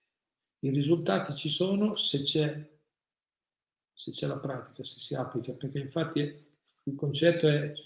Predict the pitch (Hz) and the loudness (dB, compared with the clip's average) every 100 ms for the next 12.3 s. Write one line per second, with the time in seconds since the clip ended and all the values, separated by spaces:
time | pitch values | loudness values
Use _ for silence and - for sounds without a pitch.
0 | _ _ _ _ - 156 135 117 156 165 | _ _ _ _ -8 -4 -2 2 4 6
1 | 151 156 151 - 160 156 170 175 - 147 | 6 6 4 4 6 8 10 8 6 2
2 | 147 147 - 156 143 135 131 131 135 - | 4 2 2 4 4 4 0 -2 -4 -6
3 | 151 - - 139 135 139 156 151 139 143 | -10 -8 -6 -4 -2 -2 -2 -2 -2 -2
4 | 143 131 127 131 135 - 156 151 131 - | 0 0 -2 -4 -4 -2 0 0 -2 -6
5 | _ _ 160 147 147 143 156 143 139 - | _ _ -2 0 -2 0 0 0 0 2
6 | 170 - - - _ _ 143 131 131 160 | 2 0 -8 -20 _ _ -4 -2 -2 -2
7 | 170 156 165 175 185 180 139 147 135 165 | 0 0 2 2 4 4 2 0 0 -2
8 | 151 143 143 143 - 156 - 147 147 147 | -2 -2 -2 -2 -2 -4 -2 0 0 2
9 | 147 156 - 139 139 139 139 139 - 147 | 0 0 -2 -4 -4 -4 -2 -4 -6 -10
10 | 147 - 139 - 135 131 - 139 - 127 | -10 -12 -10 -8 -8 -8 -6 -6 -6 -10
11 | - 160 139 147 135 131 - 147 143 151 | -8 -6 -2 -2 0 -2 0 0 2 0
12 | 139 - 127 | 0 -4 -10